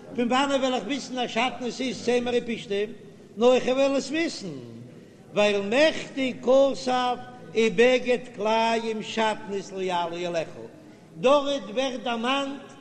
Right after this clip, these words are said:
דאס ווארט און בגד. אי בגד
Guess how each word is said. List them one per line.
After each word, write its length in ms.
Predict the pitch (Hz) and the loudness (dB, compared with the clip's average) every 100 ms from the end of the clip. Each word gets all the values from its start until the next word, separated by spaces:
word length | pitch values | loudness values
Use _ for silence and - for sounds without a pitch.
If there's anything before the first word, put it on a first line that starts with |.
| - - 180 | -20 -16 -6
דאס 260 | 247 190 | -4 -4
ווארט 480 | 208 262 254 262 254 - - | 0 2 4 2 0 -2 -10
און 120 | 240 | -4
בגד. 380 | 196 277 - 147 - - - - - - - - - - | 0 0 0 -8 -10 -18 -20 -20 -20 -20 -20 -20 -20 -8
אי 60 | 190 | -2
בגד 420 | 240 294 285 | 2 2 2